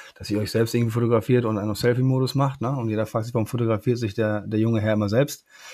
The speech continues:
sondern es ist ja wirklich auch in Schritten zum Beispiel mal gewesen. Bei so einem Gelände habe ich das mal gesehen, ne? Das ist schon, ähm, sehr zielgerichtet. Was glaubst du denn, womit man die Menschen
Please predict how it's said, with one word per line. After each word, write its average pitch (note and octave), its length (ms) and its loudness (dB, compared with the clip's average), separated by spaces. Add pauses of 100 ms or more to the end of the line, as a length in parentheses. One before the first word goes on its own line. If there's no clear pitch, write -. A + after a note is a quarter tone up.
(200)
sondern A2+ 140 0
es A2 100 -4
ist A2+ 60 2
ja A2+ 40 2
wirklich C3+ 460 2 (320)
auch A2 240 0
in - 140 -4
Schritten C#3+ 500 2
zum G2+ 140 -4
Beispiel F2+ 240 -2
mal F2+ 180 -4
gewesen. F#2 320 -4
Bei F#2+ 60 -2
so G2+ 80 -4
einem G2+ 40 -2
Gelände A#2 320 2
habe A2+ 140 2
ich A2+ 60 -12
das G2+ 140 -12
mal G#2+ 200 0
gesehen, G#2+ 340 2
ne? C3+ 160 0 (400)
Das A#2 180 -6
ist B2 120 -2
schon, C#3 400 4
ähm, C3 400 6 (280)
sehr B2+ 140 4
zielgerichtet. A#2 680 0 (500)
Was - 180 0
glaubst C3+ 340 2
du D#3+ 60 4
denn, D3 220 4
womit C3+ 260 4
man C3+ 160 4
die A#2+ 60 2
Menschen C#3 600 0